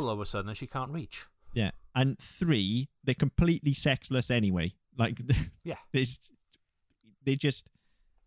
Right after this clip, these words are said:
Speaker 2: lumps of green blobs. Basically, they're just these green blobs. Like, they, I can't.
Speaker 1: Yeah.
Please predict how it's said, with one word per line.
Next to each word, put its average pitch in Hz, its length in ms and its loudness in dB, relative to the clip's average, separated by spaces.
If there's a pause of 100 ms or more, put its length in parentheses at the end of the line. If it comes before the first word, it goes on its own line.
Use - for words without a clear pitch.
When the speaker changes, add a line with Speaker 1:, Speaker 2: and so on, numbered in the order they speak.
(260)
Speaker 2:
lumps 139 360 0
of 135 180 0
green 117 500 2 (220)
blobs. 104 500 0
Basically, 139 460 2
they're 143 120 4
just 147 220 -2
these 143 200 0
green 143 340 4
blobs. 101 500 0
Like, 113 200 -2
they, 135 180 -2
I 127 100 2
can't. 143 320 -2 (100)
Speaker 1:
Yeah. - 180 -18